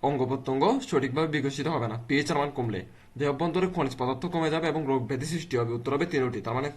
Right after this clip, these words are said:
ক, খ এবং গ, মানে হচ্ছে ঘ নম্বর উত্তর। নিচের অনুচ্ছেদটি পড়ো এবং তিন ও চার প্রশ্ন-, নং প্রশ্নের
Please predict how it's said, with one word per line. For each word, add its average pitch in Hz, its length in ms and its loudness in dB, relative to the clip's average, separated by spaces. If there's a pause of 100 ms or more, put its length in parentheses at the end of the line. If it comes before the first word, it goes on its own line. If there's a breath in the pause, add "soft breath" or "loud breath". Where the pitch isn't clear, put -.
ক, 131 260 0
খ 202 220 0 (380 loud breath)
এবং 131 200 -2
গ, 123 160 2
মানে 123 220 0
হচ্ছে 151 180 -4
ঘ 156 120 -2
নম্বর 123 220 0
উত্তর। 98 220 -8 (1200 loud breath)
নিচের 165 220 4
অনুচ্ছেদটি 180 380 4
পড়ো 160 220 6
এবং 170 260 2
তিন 170 160 4
ও 175 100 2
চার 170 180 2
প্রশ্ন-, 139 280 -4
নং 147 280 0
প্রশ্নের 190 320 2